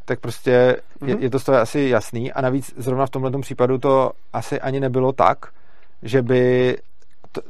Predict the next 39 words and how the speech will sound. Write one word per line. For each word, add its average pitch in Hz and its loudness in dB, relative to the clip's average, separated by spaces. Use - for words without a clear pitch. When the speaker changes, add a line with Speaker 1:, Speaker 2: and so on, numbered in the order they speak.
Speaker 1:
to 147 8
jeden 143 6
z 123 -6
těch 147 4
dvou 135 4
chtěl 143 2
po 135 0
tom 143 2
druhým 139 4
jako 131 4
přebrat 123 4
nebo 110 -4
se - -4
opičit. 127 -2
Já 117 6
to, 139 -2
tenhle 143 2
ten 147 2
spor 135 -2
jsem 151 -4
úplně 139 -2
jako 156 -2
nesledoval. 127 4
Vím, 143 0
Speaker 2:
Mhm. 135 2
Speaker 1:
že 139 4
ho 143 4
nakonec 139 2
vyhrál 131 6
ten 135 0
český 117 -2
Budvar, 110 4
eh, - -14
ale 139 8
myslím 139 0
si, 143 0
že 135 2
je 135 4
to 139 4